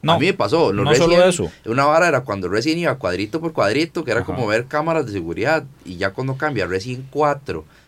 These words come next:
Speaker 2: y ya le pone la cámara encima del hombro y es otra vaina, y pasó lo mismo con el God of War.
Speaker 1: No, y con God of War no solo el tipo de cámara, sino a-, incluso el, la misma arma.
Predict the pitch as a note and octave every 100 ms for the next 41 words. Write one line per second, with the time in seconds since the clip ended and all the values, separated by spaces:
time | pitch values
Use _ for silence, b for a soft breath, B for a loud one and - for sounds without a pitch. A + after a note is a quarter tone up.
0 | - F#2+ G2 G2+ G#2+ B2 B2+ B2+ C3+ C3
1 | C3 C3 C3 C3+ C3+ C#3+ D3 C3 G2+ F2+
2 | F2+ F#2 A2 A#2+ D3 C#3 C#3+ D#3+ E3 G2+
3 | G2+ - F#2+ G2 G#2 G#2+ A#2+ A#2+ F#2 E2+
4 | F#2+ A2 B2 D#3+ - B2 C3+ A#2 G#2 A2+
5 | B2+ C3+ C#3+ B2+ B2+ C#3 D3 C#3 D#3 D#3
6 | C#3 D3 C#3+ E2+ - F2 F2+ A2+ - G2+
7 | - G#2+ D#3+ B2+ F#2+ F2+ F2 E2+ F2+ G2
8 | A2 G#2 A#2 D3 E2+